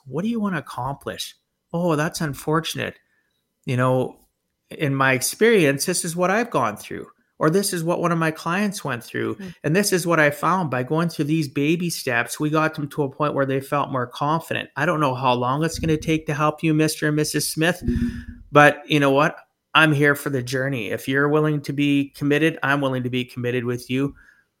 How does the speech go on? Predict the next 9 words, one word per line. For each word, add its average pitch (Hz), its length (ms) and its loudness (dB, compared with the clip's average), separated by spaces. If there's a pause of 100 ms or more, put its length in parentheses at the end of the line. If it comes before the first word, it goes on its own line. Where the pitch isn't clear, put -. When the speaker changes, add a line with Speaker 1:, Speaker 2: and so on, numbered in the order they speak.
(320)
Speaker 1:
And 113 120 -6
we'll 147 120 0
spend 139 360 -2
fifteen, 143 600 -2 (140)
sometimes 135 720 -4 (320)
more 131 320 2
hours 117 320 2
than 117 100 -8
that, 117 260 0